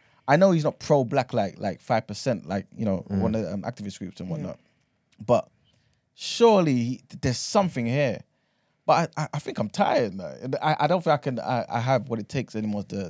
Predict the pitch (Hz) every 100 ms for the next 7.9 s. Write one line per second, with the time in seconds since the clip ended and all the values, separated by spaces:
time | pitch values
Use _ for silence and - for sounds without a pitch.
0 | - 110 87 82 _ _ _ _ _ _
1 | - 135 107 98 101 95 151 165 120 110
2 | - 180 190 98 92 120 113 160 165 -
3 | _ _ _ _ 123 127 123 214 208 -
4 | 95 - _ - 139 - 143 117 73 -
5 | 131 107 139 180 - 123 104 95 95 -
6 | - - 139 110 101 113 123 113 98 95
7 | 85 110 98 98 104 87 80 87